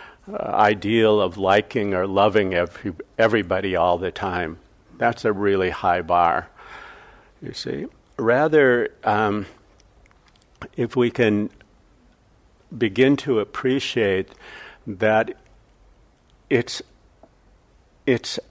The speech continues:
a practice of meeting the moment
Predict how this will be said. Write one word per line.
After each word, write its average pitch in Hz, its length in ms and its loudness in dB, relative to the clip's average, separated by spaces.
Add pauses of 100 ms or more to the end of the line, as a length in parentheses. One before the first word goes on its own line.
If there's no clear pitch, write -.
a 110 80 2
practice 156 840 -2
of 104 500 -6
meeting 110 800 2 (140)
the 104 100 0
moment 101 800 2